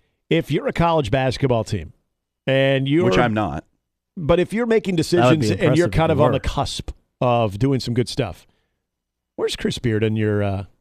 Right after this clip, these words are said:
Speaker 1: in your coach's list if you have to make a decision?
Speaker 3: Well, we know what Nate Oates would probably think.
Speaker 1: Well, we do know that.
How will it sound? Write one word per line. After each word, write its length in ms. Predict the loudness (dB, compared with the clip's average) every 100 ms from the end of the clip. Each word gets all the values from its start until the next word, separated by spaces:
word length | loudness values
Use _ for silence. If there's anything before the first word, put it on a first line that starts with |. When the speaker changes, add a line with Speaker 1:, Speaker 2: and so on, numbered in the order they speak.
| _ _ _ _ _ _ _ _ _ _ _ _ _ _ _ _ _ _ _ -8
Speaker 1:
in 60 |
your 60 | -4
coach's 400 | -2 0 -2 -2
list 200 | -4 -4
if 140 | -2
you 100 | 0
have 140 | 0 -2
to 80 | -2
make 220 | -2 -2
a 140 | -4
decision? 500 | -4 -6 -6 -6 -10 _ -6
Speaker 3:
Well, 100 | -2
we 80 |
know 100 | 0
what 100 | 0
Nate 200 | 0 0
Oates 180 | 0 0
would 120 | -4
probably 280 | -2 -4 -4
think. 220 | -6 -2
Speaker 1:
Well, 200 | -2 -2
we 100 | -4
do 160 | -6 -6
know 160 | -6 -6
that. 340 | -8 -10